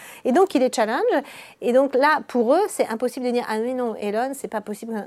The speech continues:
parce que la, le, le pas possible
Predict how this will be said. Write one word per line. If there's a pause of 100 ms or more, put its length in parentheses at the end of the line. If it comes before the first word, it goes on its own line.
parce
que (400)
la, (420)
le,
le
pas
possible